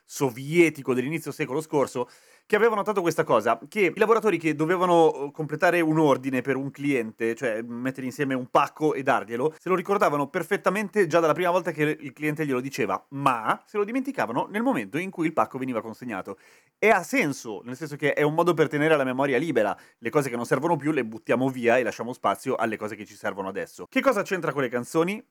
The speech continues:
Potrebbe c'entrare, nel senso che il meccanismo sembra essere simile, il cervello rimane lì, pam, a tirare testate alla canzone finché quella canzone non la finiamo. Spesso è in relazione al fatto che non conosciamo tutto il testo della canzone, per cui se tu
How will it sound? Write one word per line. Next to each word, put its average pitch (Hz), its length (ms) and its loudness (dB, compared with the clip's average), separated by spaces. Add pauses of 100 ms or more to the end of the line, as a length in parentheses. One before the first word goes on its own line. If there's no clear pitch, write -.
Potrebbe 220 400 2
c'entrare, 135 560 0
nel 196 160 -8
senso 196 240 -6
che 165 80 0
il 170 40 -2
meccanismo 160 560 0
sembra 202 300 2
essere 160 280 0
simile, 104 360 -8
il 151 180 -6
cervello 151 400 0
rimane 135 300 0
lì, 135 220 -6
pam, 110 420 0
a - 80 -16
tirare 175 320 2
testate 127 720 -2
alla 120 220 -2
canzone 160 540 0
finché 180 260 -8
quella 196 180 4
canzone 196 140 0 (120)
non 175 300 -2
la 156 80 4
finiamo. 135 500 0 (460)
Spesso - 840 0
è - 80 2
in 208 120 4
relazione 226 360 4
al 170 60 -2
fatto 220 240 0
che 190 140 -4
non 196 280 0
conosciamo 202 760 0 (160)
tutto 254 280 -2
il 220 140 -2
testo 165 320 2
della 143 140 4
canzone, 107 540 -4 (360)
per 202 220 4
cui 170 520 0
se 170 120 -8
tu 233 280 0